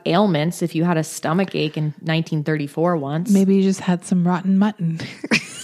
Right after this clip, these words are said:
Speaker 1: Yeah, like, you could have just had diarrhea one night and the nurse was like, "This person's a sicko."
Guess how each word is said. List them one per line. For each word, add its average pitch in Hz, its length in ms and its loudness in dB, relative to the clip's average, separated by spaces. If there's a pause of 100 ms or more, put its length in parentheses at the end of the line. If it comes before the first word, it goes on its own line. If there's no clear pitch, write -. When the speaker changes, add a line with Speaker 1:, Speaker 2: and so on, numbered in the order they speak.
Speaker 1:
Yeah, 339 320 4
like, 214 200 2
you 269 120 2
could 277 320 0
have 262 160 0
just 233 360 -4
had 208 440 0
diarrhea 175 520 2
one 151 240 0
night 151 400 -2
and 160 140 0
the 160 60 2
nurse 160 320 0
was 156 120 -2
like, 156 220 -4
"This 175 140 -4
person's 220 420 0
a 147 60 -6
sicko." - 680 -4